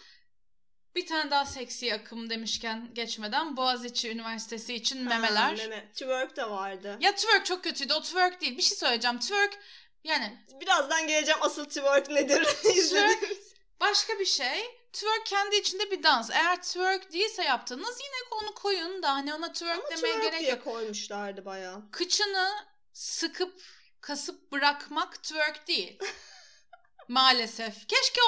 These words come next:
Speaker 1: olsa, keşke olsa. Keşke olsa. Ama yani twerk öğrenmek de çok zor değil. Yani y-, üç
Speaker 2: Ben
Speaker 1: dakika.
Speaker 2: mesela şu an yapıyorum. Yani a-, kalça sıkmakla olmuyor demek ki bu iş.
Speaker 1: Yok,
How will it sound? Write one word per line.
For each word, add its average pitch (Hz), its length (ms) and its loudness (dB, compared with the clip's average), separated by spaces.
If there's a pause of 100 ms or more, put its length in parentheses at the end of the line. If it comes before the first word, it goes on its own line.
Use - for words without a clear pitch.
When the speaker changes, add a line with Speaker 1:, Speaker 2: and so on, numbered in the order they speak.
Speaker 1:
olsa, 427 200 2
keşke 453 340 4
olsa. 233 340 -2 (520)
Keşke 539 360 2
olsa. 233 340 0
Ama 427 200 0
yani 508 220 -2
twerk 427 320 -2
öğrenmek 453 480 0
de 480 100 -10
çok 339 220 -8
zor 208 320 -8
değil. 190 320 -8
Yani 202 320 -4
y-, 262 200 -8 (720)
üç 392 120 0
Speaker 2:
Ben 349 140 0
Speaker 1:
dakika. 269 340 2
Speaker 2:
mesela 202 60 -4
şu 202 140 -10
an 302 80 -16
yapıyorum. 302 600 -14
Yani 262 380 -8
a-, 277 120 -12
kalça 349 360 -4
sıkmakla 311 500 -10
olmuyor 320 420 -8
demek 196 360 -12
ki - 140 -20
bu 180 60 -14
iş. 180 120 -6
Speaker 1:
Yok, - 340 4